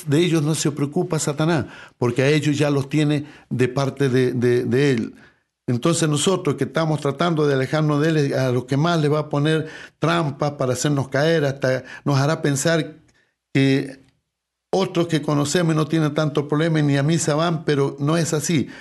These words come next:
porque a eso ya los tiene con él. Y es a nosotros que estamos conociendo a Dios, y que más todavía cuando se trata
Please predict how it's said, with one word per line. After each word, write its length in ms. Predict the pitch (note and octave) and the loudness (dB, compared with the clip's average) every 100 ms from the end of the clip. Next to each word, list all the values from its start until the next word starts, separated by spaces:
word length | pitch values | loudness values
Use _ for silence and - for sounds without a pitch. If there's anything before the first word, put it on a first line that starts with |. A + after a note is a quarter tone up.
| - | -8
porque 280 | - B2 B2+ | -2 0 2
a 80 | C3+ | 2
eso 300 | E3+ E3 D#3 | 2 2 0
ya 220 | C#3+ D3 C#3+ | 0 0 0
los 240 | C#3 C3+ | -2 -4
tiene 340 | D3+ D#3+ D3+ | -2 0 0
con 180 | D3 C#3+ | 0 0
él. 240 | C3+ A2 - - - - | 0 0 -6 -18 -12 -2
Y 360 | D3 D#3 - _ | 0 0 -4 _
es 300 | F3 F3 E3+ - | 0 0 0 -2
a 140 | C3+ | -2
nosotros 640 | B2+ B2 G#3 F3 - F#2+ | -2 0 0 0 -4 -8
que 100 | - A2 | -6 -6
estamos 380 | - B2+ B2+ | -4 -2 -4
conociendo 540 | - A#2 A#2 C3+ B2 A#2+ | -2 -2 0 -2 0 2
a 40 | |
Dios, 360 | B2+ D#3+ D#3 - - - _ | 2 2 0 -6 -20 -20 _
y 100 | B2+ | -8
que 140 | - A#2+ | -6 -2
más 280 | C#3+ E3+ | 0 0
todavía 520 | E3+ D3+ C#3+ F3 E3+ E3+ | 0 0 2 2 0 0
cuando 220 | C3+ B2 | -2 -2
se 140 | A#2+ | -4
trata 580 | A2+ D#3+ D#3+ D#3+ D#3+ D3+ | -2 -2 -2 -2 -4 -6